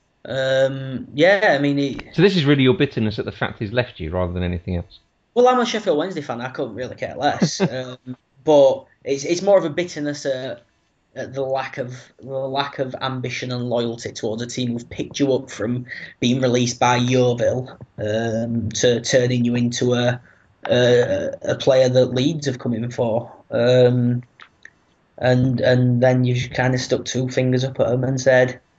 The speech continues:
Speaker 1: "Well, I'm gonna throw all that in your face and go to Bristol City of all places."
Speaker 2: Well, Yo-,
Speaker 1: I don't
Speaker 2: Yeovil and Bristol aren't too far apart. Maybe he's got,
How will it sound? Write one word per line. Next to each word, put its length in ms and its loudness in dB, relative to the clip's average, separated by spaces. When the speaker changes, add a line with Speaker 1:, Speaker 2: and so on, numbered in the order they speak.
Speaker 1:
"Well, 240 4
I'm 120 0
gonna 400 0
throw 220 6
all 140 8
that 100 2
in 40 -2
your 100 -2
face 360 4
and 160 -2
go 100 0
to 260 -6
Bristol 340 0
City 400 0
of 100 2
all 180 -4
places." 440 0
Speaker 2:
Well, 100 6
Yo-, 180 6
Speaker 1:
I 80 2
don't 120 6
Speaker 2:
Yeovil 260 4
and 100 2
Bristol 300 -2
aren't 160 -2
too 160 -2
far 240 0
apart. 360 -2
Maybe 220 -4
he's 140 -4
got, 260 -4